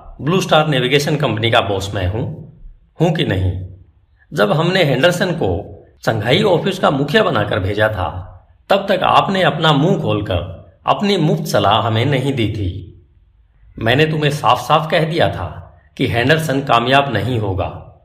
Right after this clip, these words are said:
है ना?" हाँ, यह बात तो माननी पड़ेगी। आपने यह तो कहा था।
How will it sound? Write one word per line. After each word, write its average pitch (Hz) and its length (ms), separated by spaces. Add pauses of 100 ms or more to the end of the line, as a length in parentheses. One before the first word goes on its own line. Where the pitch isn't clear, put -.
(180)
है 117 80
ना?" 143 360 (760)
हाँ, - 520 (300)
यह 147 280
बात 110 260
तो - 80
माननी 95 300
पड़ेगी। 92 760 (300)
आपने 135 280
यह 95 320
तो 185 160
कहा 151 320
था। 82 320